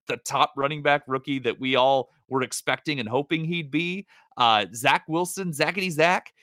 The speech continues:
he, uh, isn't putting up big fantasy numbers, but he's, he's kinda, he's got some plucky outings. Uh, he's got some rushing upside. What do you think about this Jets team now that we're, uh, six games in and they're winning?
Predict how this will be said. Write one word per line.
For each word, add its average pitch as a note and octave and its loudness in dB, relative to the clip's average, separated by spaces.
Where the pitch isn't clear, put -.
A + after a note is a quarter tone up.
he, D#3+ 4
uh, D3+ 6
isn't G3 2
putting F3 -2
up C3+ 0
big D3+ 0
fantasy D3 0
numbers, E3 -2
but E3 0
he's, F3+ -4
he's B3+ -4
kinda, D4 0
he's D#4 -6
got - -4
some E3+ -4
plucky B2 -4
outings. C#3 -2
Uh, C3+ 6
he's D3+ -6
got D#3+ 2
some C3 -6
rushing D3+ -6
upside. E3+ 2
What G#3 2
do C4+ 0
you D4 0
think D4 -4
about A#3 0
this C3+ -4
Jets A2+ -6
team G#2 -6
now G#2 4
that G#2+ -12
we're, A2 -2
uh, F#2+ 2
six - -4
games C#3 -2
in C3 0
and A#2+ -6
they're A2 0
winning? A2 -2